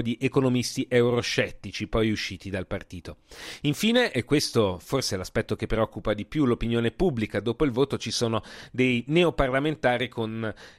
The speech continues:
trascorsi nella destra estrema e radicale. Con destra radicale intendo dei movimenti tenuti sotto osservazione dai servizi segreti tedeschi in quanto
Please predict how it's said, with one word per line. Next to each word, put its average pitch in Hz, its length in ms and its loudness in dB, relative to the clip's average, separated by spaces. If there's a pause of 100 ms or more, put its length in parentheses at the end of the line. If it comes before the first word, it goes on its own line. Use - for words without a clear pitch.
trascorsi 127 640 2
nella 110 360 -2
destra 113 480 -2
estrema 117 520 0
e 113 40 2
radicale. 110 580 0
Con 107 140 -6
destra 110 380 -2 (240)
radicale 120 480 2
intendo 120 540 0
dei 117 140 -2
movimenti 127 540 0
tenuti 135 360 2
sotto 160 340 2
osservazione 123 720 0
dai 104 140 -2
servizi 110 400 -6
segreti 117 500 -2
tedeschi 110 420 -4
in 98 60 -4
quanto 104 380 -6